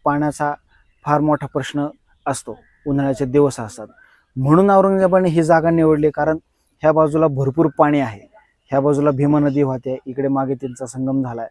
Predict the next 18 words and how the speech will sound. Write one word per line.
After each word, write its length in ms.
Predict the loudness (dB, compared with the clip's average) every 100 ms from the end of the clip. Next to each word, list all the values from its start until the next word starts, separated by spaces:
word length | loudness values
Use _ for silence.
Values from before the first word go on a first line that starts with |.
| _ _ -10
इकडनं 300 | -4 0 2
इंद्रायणी 460 | 2 2 2 2
आले 180 | 0 -4
आणि 280 | -6 -4 -6 _ _ _ _ _ _ _
भरपूर 400 | 4 4 6 6 6 6
पाच, 200 | 4 4
साडेपाच 360 | 0 2 0
लाखाची 340 | 0 -4 -6 -8 -2
फौज 220 | 0 0
पाणी 260 | -2 0 0
पिऊ 220 | 0 -2
शकेल 320 | -2 -4 -4
इतकं 300 | -4 -4 -2
मुबलक 380 | 0 2 0 0
पाणीसाठा 520 | -2 -2 -2 -6 -6
ह्या 160 | -4 -4
भागामध्ये 500 | -6 -8 -10 -12 -14
आहे. 160 | -16